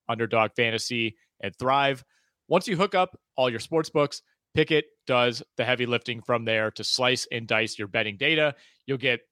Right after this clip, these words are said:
detailed historical P and L, you'll get graphs, unique breakdowns by team, sport, player, bet type, et cetera. Uh, you get the gist. You can also line shop for the best odds across your linked sportsbooks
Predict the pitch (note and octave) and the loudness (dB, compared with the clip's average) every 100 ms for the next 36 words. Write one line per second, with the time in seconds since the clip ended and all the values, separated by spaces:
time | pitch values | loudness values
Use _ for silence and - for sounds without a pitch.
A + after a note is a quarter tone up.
0 | _ _ D#3 E3+ E3 D#3 C#3 A#2+ - D3 | _ _ -2 2 4 2 2 -4 0 2
1 | C3 A#2+ - A2+ A2 F3 F3 C#3+ G2+ G#2 | 2 0 -2 -2 2 4 4 2 -2 -10
2 | - C#3+ E3 D#3+ - - G2+ C#3 - C#3+ | -2 2 4 2 0 -10 -4 -6 0 0
3 | D3 C#3+ C3+ C3 A#2+ - - D#3 D#3+ D#3 | 2 2 2 2 -2 -12 -6 -2 0 -2
4 | D3 _ - - C#3+ D3+ D#3 _ _ - | -4 _ -20 -4 0 0 -2 _ _ -2
5 | C#3 D3+ D3 C#3 _ _ C3 D3 C#3 C3+ | 2 2 2 -2 _ _ -4 -2 0 0
6 | B2+ _ - A#2 D3 C#3+ C#3 C3+ - _ | 0 _ -12 -4 0 2 4 2 0 _
7 | _ - A2+ B2+ E3 D#3 A#2+ G2+ - C3 | _ -2 0 0 0 -2 -2 -4 -6 -2
8 | C3+ E3+ F3 D#3+ D3+ D3+ _ _ A2+ C3+ | 0 2 2 2 2 -2 _ _ -4 -2
9 | F3+ D#3 A2+ A#2 - _ _ D3 B2 B2+ | 0 2 2 2 -4 _ _ -6 -2 0
10 | B2 - B2 A#2+ B2 B2 - B2+ C3 A2+ | 0 0 2 4 2 -2 -12 -6 0 0
11 | - B2 G#2+ A2 - F3 F3+ E3+ D#3+ - | 0 -6 -6 -8 0 2 4 4 2 0